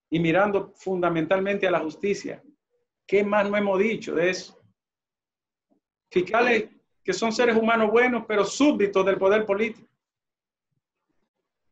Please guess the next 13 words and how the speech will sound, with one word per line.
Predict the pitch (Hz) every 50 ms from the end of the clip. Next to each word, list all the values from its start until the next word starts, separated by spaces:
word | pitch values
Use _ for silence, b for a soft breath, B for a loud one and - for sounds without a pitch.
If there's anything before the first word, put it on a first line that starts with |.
| _ _ _
Procurador | - 202 214 - 220 214 220 220 220 233 240 233 156
que | - 226
es | 208
una | 220 233 220 202 -
pieza | - 220 240 - - 226 220 -
política | 208 202 - - _ _ _ - 202 226 240 220 247 240 226 240 233 220 220 - - _ _ _ _ _ _ _ _
del | - 180 175
gobernante | 175 185 180 185 190 208 220 214 214 202
de | 196 190
turno. | 180 - 226 226 208 170 143 131 - - _ _ _ _ _ _ _ _ _ _
Y | - 196
unos | 214 233 233 220
jueces, | 233 240 247 254 233 - 262 262 240 - - - -